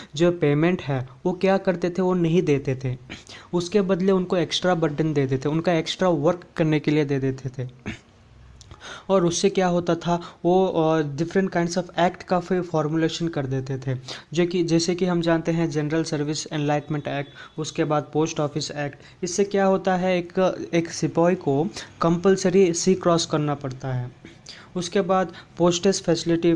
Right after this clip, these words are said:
for, अ, अ, avail-, facility for them। So उनके फो-, पोस्टेज जो कि, अ, जो, जो सिपाही जो कि मिलिट्री है एक जगह से दूसरी जगह आ गया,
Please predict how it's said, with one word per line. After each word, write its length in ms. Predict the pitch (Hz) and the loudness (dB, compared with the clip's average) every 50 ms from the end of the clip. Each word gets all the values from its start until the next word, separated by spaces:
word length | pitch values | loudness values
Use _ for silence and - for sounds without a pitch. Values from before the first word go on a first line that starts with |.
| 170 - | 2 0
for, 160 | 160 160 151 143 - - 160 | -2 -2 -2 -4 -6 -6 -4
अ, 40 | |
अ, 680 | 160 156 151 151 151 - 147 156 156 151 - - 156 156 | -2 0 0 0 -2 -2 0 -2 0 0 0 0 0 0
avail-, 300 | 147 156 156 156 143 - - - | 0 0 0 -2 -4 -4 -2 -2
facility 420 | 160 160 - 165 165 160 - 165 165 - | -2 0 0 -2 -2 0 0 -4 -2 -2
for 160 | 151 143 135 127 | -2 -2 -2 -2
them। 240 | 135 127 127 127 - - | -4 -4 -6 -8 -6 -2
So 160 | 175 170 170 170 - - - - | 0 0 0 -2 -8 -14 -8 -2
उनके 520 | 170 180 180 180 170 - 190 190 190 - | 0 0 0 0 2 2 2 2 2 0
फो-, 480 | 160 - - - - 170 175 170 170 170 | -2 -8 -14 -4 2 4 4 4 2 2
पोस्टेज 400 | - 170 170 170 170 - 175 160 | 2 2 2 2 2 0 0 0
जो 180 | 139 156 160 156 | 0 -2 -4 -2
कि, 260 | - 175 175 170 165 | 0 2 2 2 2
अ, 280 | 156 156 151 151 151 | 2 0 0 2 0
जो, 380 | 147 135 131 143 156 156 - 135 | 0 -2 -2 -2 0 0 0 -2
जो 420 | 143 135 160 165 170 165 170 180 175 - - - | 0 2 4 6 6 6 4 2 0 -8 -14 -12
सिपाही 600 | - - 165 165 - 160 160 160 170 165 143 135 | -4 -4 -4 0 2 2 4 4 4 2 2 0
जो 140 | 135 156 156 | 0 0 0
कि 120 | 147 170 | 2 2
मिलिट्री 440 | 160 151 151 147 151 147 - 170 175 | 2 2 2 -2 -2 -4 0 0 2
है 260 | 175 160 151 139 147 | 2 2 2 2 0
एक 100 | 160 151 | 0 0
जगह 240 | 143 160 156 160 160 | 2 2 2 2 2
से 120 | 147 165 | 2 0
दूसरी 320 | 160 151 147 143 - 147 156 | 0 0 -2 -2 -2 -2 0
जगह 200 | 160 147 160 156 | 0 2 2 2
आ 140 | 156 185 196 | 4 4 4
गया, 300 | 175 170 151 139 131 | 2 2 0 0 -2